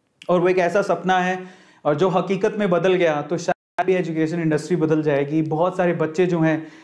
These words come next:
जो, अ, एजुकेशन को लेके परेशान रहते हैं, उनके पास, कई लोगों के पास कोर्सेज को ज्वाइन करने के लिए पैसे नहीं होते।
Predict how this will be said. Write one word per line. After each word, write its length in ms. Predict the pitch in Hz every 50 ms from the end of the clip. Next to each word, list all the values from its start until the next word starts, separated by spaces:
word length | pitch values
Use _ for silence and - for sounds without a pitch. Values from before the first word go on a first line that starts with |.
| - - 143
जो, 260 | 143 180 185 185 185
अ, 560 | 196 - - 160 156 156 156 151 151 151 - -
एजुकेशन 520 | 165 160 185 185 185 190 180 185 202 196
को 80 | 180 185
लेके 220 | 180 175 165 170
परेशान 480 | 175 180 170 165 160 160 170 165 165 165
रहते 260 | 165 156 147 151 170
हैं, 100 | 165 165
उनके 240 | 160 156 160 156 160
पास, 400 | 160 160 156 156 151 - - - _ _ - _ _ -
कई 160 | 185 180 185
लोगों 220 | 180 180 170 175
के 120 | 170 175 170
पास 320 | 170 165 165 165 165 -
कोर्सेज 400 | - - 170 170 165 - 196 180
को 120 | 190 190
ज्वाइन 240 | 156 170 165 170 175
करने 260 | 165 170 160 165 165
के 60 | 160 165
लिए 120 | 165 165
पैसे 360 | 160 156 143 139 143 - 165
नहीं 140 | 165 165 165
होते। 460 | 156 143 139 147 151 151 147 151 -